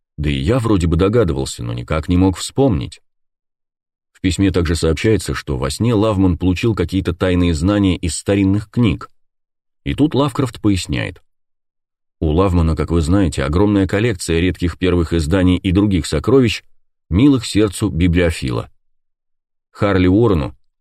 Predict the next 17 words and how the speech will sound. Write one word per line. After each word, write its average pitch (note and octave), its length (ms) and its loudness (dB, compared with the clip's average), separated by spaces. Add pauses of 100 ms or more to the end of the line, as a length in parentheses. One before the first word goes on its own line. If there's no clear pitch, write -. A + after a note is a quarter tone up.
(100)
приписывается B2+ 600 0
то A2 160 2
же G2 100 0
самое. B1+ 520 -4 (720)
Картер E2+ 340 -2
рассказывает E2 600 0
о D#2+ 60 0
его D#2+ 220 2
обширном F#2+ 540 0
собрании F#2 480 2
странных F2+ 500 0
и F2+ 60 0
редких E2 380 -2
книг A2 280 -2
на A2 100 0
запретные G#2+ 540 0
темы. A#1+ 360 -4